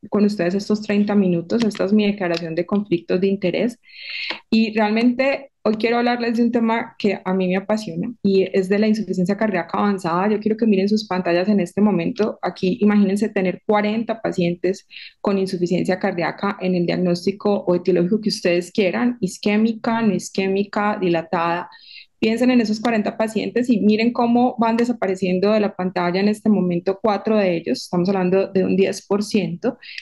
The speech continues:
Ese diez por ciento fallecen en el transcurrir de la evolución de insuficiencia cardíaca por insuficiencia cardíaca avanzada.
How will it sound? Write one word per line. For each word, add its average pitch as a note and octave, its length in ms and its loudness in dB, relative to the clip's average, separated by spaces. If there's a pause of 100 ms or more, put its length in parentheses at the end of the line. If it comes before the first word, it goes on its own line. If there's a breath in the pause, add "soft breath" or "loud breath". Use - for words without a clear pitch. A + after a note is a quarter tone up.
Ese G#3+ 160 2
diez A3 240 2
por G#3+ 160 -2
ciento G#3+ 480 0
fallecen G3 560 0
en F3 120 0
el E3+ 120 -10
transcurrir F3+ 460 -2
de G3 80 0
la G#3 80 2
evolución F3 580 0
de F#3 60 2
insuficiencia F#3 420 -2
cardíaca F#3 380 -4
por G3+ 120 2
insuficiencia F3 640 -2
cardíaca F3+ 440 -4
avanzada. F3 600 -2